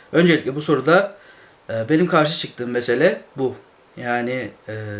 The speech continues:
Türkiye'deki ilericiliğin ve, e, laikliğin belli bir temsili olan Kemalistlerin,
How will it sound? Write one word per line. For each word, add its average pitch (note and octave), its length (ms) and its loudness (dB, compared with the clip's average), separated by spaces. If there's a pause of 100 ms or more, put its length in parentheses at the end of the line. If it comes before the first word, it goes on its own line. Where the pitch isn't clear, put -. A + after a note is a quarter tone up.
Türkiye'deki D3+ 840 0
ilericiliğin C3+ 920 -2
ve, B2+ 300 4 (720)
e, G2+ 300 -10
laikliğin C3+ 640 -2 (1080)
belli C3+ 240 0
bir F3+ 80 2
temsili C3 400 -2
olan A2 380 -2
Kemalistlerin, B2+ 760 -2